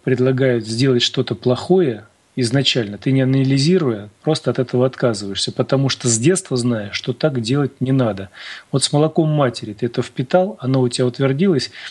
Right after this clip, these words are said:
и твой организм интуитивно подтверждает, что да, это делать не надо. Вот это вот ответ, вот этот вот ответ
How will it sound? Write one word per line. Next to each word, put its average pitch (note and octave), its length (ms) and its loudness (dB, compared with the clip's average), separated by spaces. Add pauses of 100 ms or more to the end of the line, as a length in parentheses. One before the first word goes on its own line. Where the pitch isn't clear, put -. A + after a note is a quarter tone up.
(200)
и D3 160 2
твой C#3+ 320 2
организм D3 640 0 (260)
интуитивно D3 840 0 (360)
подтверждает, D3 640 0
что - 260 -6
да, D#3+ 420 0
это D#3 340 -2
делать C3 420 -2
не C3 120 0
надо. A2 380 -2 (720)
Вот C3 100 0
это D3+ 220 0
вот C3 280 -2 (680)
ответ, C#3+ 640 0 (420)
вот C#3+ 140 -2
этот C#3 180 -2
вот B2+ 160 0
ответ D3 540 0